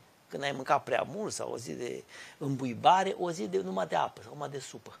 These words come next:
o zi întreagă. Să ne spălăm și pe dinăuntru, că zilnic mâncăm, zilnic, trei feluri de mâncare, dacă nu mai multe, și să fie o zi, eu mi-aduc aminte că am avut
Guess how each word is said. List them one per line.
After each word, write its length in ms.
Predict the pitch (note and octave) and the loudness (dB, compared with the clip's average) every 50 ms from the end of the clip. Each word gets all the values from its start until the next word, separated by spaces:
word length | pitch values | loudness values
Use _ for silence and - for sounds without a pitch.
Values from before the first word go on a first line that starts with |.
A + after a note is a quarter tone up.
| - - - | -20 -20 -12
o 80 | - C#3+ | -12 -10
zi 100 | C3 D3+ | -8 -8
întreagă. 400 | D#3 C3+ A2+ C3+ C3+ B2+ - G#2+ - - - - - - | -10 -8 -6 -4 -4 -4 -6 -8 -16 -20 -20 -20 -20 -20
Să 80 | - - | -16 -10
ne 60 | - D3+ | -8 -8
spălăm 320 | - - - G3 A#3 A#3 | -8 -2 -2 -2 -2 -2
și 140 | F#3+ - - | -4 -6 -4
pe 100 | - A3 | -4 -4
dinăuntru, 540 | D#3 C3 A#2+ A2 G#2+ - G2 - - - - - | -4 -4 -4 -6 -8 -10 -12 -14 -18 -20 -18 -6
că 120 | - - | -2 -2
zilnic 440 | F#3 F3 G3 A#3 G3 D3+ C3 B2+ B2 | 0 0 2 0 0 0 -2 -4 -6
mâncăm, 520 | B2+ C#3 C#3 - - G2 G#2+ A#2+ D3+ C#3 B2 | -6 -8 -10 -8 -4 -2 -2 -2 -2 -4 -6
zilnic, 460 | A2+ - F2+ E2+ D2 C#2+ D2+ D2 - - | -10 -8 -8 -8 -8 -8 -10 -12 -14 -16
trei 240 | - - D#3 D#3+ B2+ | -8 -4 -2 -2 -2
feluri 280 | - C#3+ D3+ C#3+ B2+ C3 | -2 -4 -6 -4 -4 -6
de 60 | C3+ | -8
mâncare, 380 | C3+ C#3+ C#3+ - - G3+ F#3+ | -8 -8 -8 0 2 2 2
dacă 240 | D3 - - - C3 | 2 -2 -6 -6 -6
nu 100 | B2+ - | -8 -6
mai 140 | - D2+ C#3+ | -6 -6 -6
multe, 360 | D3+ F3 G#3 G#3+ F#3 G#3 - - - - - - | -6 -4 -6 -4 -6 -6 -10 -10 -14 -18 -18 -12
și 100 | - - | -6 -2
să 80 | G#3+ G#3+ | -2 -2
fie 200 | G#3 - B3 B3 | -2 -2 -4 -2
o 120 | A#3+ G3+ | 0 0
zi, 260 | E3 C3 C#3+ G3 G3 - - - - - | 0 0 -2 -6 -6 -6 -8 -18 -14 -10
eu 100 | - D3+ | -2 0
mi-aduc 280 | D#3+ D#3 D#3 E3+ - | 0 0 0 2 2
aminte 360 | D3+ C#3+ D3+ E3+ D#3+ D#3 D#3 | 2 2 2 0 0 0 0
că 60 | - C#3+ | 0 2
am 120 | C3+ C3+ | 2 4
avut 380 | C3 C3 D3 D#3 - - - | 2 4 2 0 -2 -2 -14